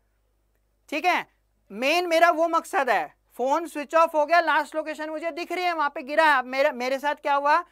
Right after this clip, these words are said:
मैं अभी ट्रैवल कर रहा था तीन महीने पहले। ठीक है, तीन महीने पहले ट्रैवल कर रहा था, मेरे पास लैपटॉप नहीं था। ठीक है, नहीं, एक, एक से आप एक करोगे, एक ही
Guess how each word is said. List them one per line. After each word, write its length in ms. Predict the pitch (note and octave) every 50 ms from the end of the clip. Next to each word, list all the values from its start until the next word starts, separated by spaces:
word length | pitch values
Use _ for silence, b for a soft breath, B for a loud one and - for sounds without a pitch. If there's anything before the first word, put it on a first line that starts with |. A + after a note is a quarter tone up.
| b b b b -
मैं 220 | A3+ B3+ C4+ D4 C#4+
अभी 180 | C4+ C4+ D4+
ट्रैवल 300 | B3 C4+ C4 C4 C#4+ D4+
कर 140 | C#4+ C#4+ C4
रहा 100 | C4+ C4
था 80 | C#4+ D4+
तीन 200 | D4+ D4 C#4 C4+
महीने 240 | C4 C4 B3+ B3+ C4+
पहले। 320 | - A#3+ G3+ F3 D#3 C#3 _ _ _ _ _ _ _ _ _ _ _ _ _ _ _ _ _ - C#4+
ठीक 120 | D#4+ D#4
है, 140 | D#4 A#3+ F3 -
तीन 160 | - B3 B3+ C4
महीने 180 | C4+ C#4 D4
पहले 200 | C#4+ C#4 C4 C#4
ट्रैवल 220 | C4 C#4+ C#4 D4 C#4+
कर 80 | C#4+
रहा 80 | C#4+ C#4+
था, 80 | D#4
मेरे 120 | D4+ F#3 -
पास 140 | - C#4+ C#4
लैपटॉप 340 | B3+ B3+ - G3+ - -
नहीं 140 | G#3+ G#3+ -
था। 200 | - B3 G3+ D#3 - _ _ _ _ _ _ _ _ _ _ _ _ _ -
ठीक 140 | C4 D4 E4+
है, 200 | F4 C#4+ F#3+ - _ _ _ _ _ _ _ _ _ _ _ _ _ _ _ _ _ _ _ _ _ _ _ _ _ -
नहीं, 240 | G#3 C4 C#4+ C4+ A3
एक, 340 | - A3+ A#3 C4+ D4+ - - C4
एक 240 | B3 C4 C#4+ C4 -
से 160 | - D4+ D4+
आप 240 | D4 B3+ C4+ C#4 _ -
एक 180 | A#3+ A#3 A#3 -
करोगे, 460 | C4+ A#3+ A#3 A3+ A3 A3 B3 C#4 E4 G4 _ _ _ _ _ _ -
एक 200 | A3 A#3 C4+ C4 -
ही 80 | D4+ E4